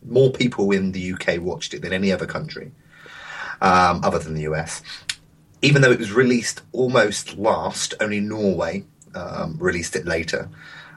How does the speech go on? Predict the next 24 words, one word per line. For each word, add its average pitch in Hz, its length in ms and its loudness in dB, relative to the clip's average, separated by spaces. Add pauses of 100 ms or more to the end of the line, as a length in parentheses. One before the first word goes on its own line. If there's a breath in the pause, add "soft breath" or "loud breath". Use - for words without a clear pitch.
(100)
So - 140 2
it's 95 80 2
taken 104 320 2
more 110 180 4
money 95 240 4
than 92 140 0
anywhere 92 380 2
else 85 180 -4
bar 85 280 -2
the 82 120 -2
U 80 160 -2
S, - 400 -2 (320)
which - 380 0
completely - 440 -2
then, 87 400 -2 (1000)
me 113 120 2
saying 101 260 4
Bridge 98 180 4
of - 60 -2
Spies, 90 340 2
we've 90 160 -4
got 95 160 0
good - 200 -4
taste. 80 420 -2